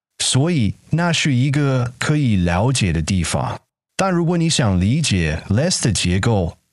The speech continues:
你从第三本书开始。基本的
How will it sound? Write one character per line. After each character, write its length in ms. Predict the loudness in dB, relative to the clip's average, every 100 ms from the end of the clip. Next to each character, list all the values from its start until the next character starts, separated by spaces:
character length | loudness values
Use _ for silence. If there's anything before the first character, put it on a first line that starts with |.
| _
你 160 | 0 0
从 320 | 2 0 0
第 260 | -2 -2 -2
三 340 | 0 0 0
本 160 | 0 0
书 320 | 0 0 0
开 240 | 0 0
始。 440 | 0 -2 -4 -6 -10 _ _ _
基 260 | -4 -2 0
本 240 | 0 0
的 300 | 0 0 -2